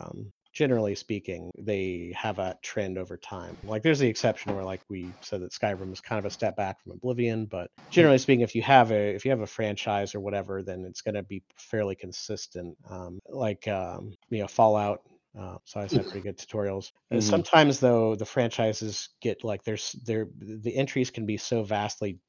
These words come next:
Speaker 1: different and made by different people that it can kind of vary a bit. Like, I feel like Final Fantasy is a good example of that.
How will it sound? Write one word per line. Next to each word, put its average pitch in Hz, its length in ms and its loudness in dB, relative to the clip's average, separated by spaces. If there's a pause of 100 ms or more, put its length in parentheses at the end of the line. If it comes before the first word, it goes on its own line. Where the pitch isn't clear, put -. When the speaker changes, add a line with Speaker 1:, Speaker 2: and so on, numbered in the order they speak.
Speaker 1:
different 120 500 -6
and 92 260 -8
made 98 200 -8
by 95 100 -6
different - 380 -12
people 123 560 -6
that 110 160 -4
it - 100 -14
can 101 160 -10
kind 104 180 -6
of 95 80 -8
vary 107 220 -2
a 110 60 -2
bit. 113 240 -2
Like, 101 160 -6 (260)
I - 60 -14
feel 139 120 8
like 113 140 6
Final 113 300 2
Fantasy 107 540 -2
is 104 120 -4
a 101 40 -10
good 104 120 -4
example 104 480 -6
of 104 80 -12
that. 107 280 -4